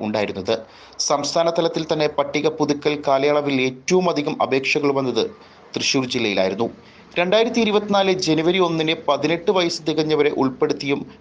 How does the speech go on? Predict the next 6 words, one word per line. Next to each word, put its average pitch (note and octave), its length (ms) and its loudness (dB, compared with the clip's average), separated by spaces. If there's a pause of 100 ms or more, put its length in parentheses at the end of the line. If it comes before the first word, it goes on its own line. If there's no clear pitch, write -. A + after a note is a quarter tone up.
മരിച്ചവർ, C3+ 520 0
സ്ഥലം C#3 400 0
മാറിയവർ, C#3+ 440 2 (100)
ഇരട്ടിപ്പുള്ളവർ C#3+ 720 0 (100)
എന്നിവരെ C3+ 480 0
ഒഴിവാക്കിയുമുള്ളതാണ് C3+ 960 0